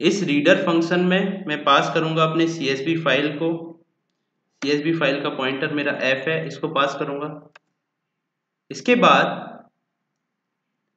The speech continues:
मैं reader R में जो भी values आई है उसको कैसे read करूँगा, for I in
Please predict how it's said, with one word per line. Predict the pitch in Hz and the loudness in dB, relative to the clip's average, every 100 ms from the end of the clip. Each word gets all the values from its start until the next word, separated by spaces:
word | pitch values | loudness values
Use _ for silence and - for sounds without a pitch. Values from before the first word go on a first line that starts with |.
| _ | _
मैं | 135 147 | 0 0
reader | 131 147 160 185 208 - - - - _ _ _ _ _ _ _ _ | 0 0 2 4 4 2 -6 -14 -18 _ _ _ _ _ _ _ _
R | 135 180 190 | 6 6 6
में | 175 170 190 165 | 2 0 -2 -2
जो | 143 143 | 0 0
भी | 180 | 2
values | 151 139 160 190 156 | 0 0 2 2 4
आई | 135 170 | 4 2
है | 147 143 - | 0 -2 -6
उसको | 135 - 170 | -10 -4 -2
कैसे | 156 147 165 | -2 0 0
read | 180 180 | 0 0
करूँगा, | 180 180 190 | 0 2 2
for | 185 147 156 - - | 2 2 4 2 0
I | 139 147 | 0 2
in | 170 - 143 156 214 | 0 -2 -4 -4 -6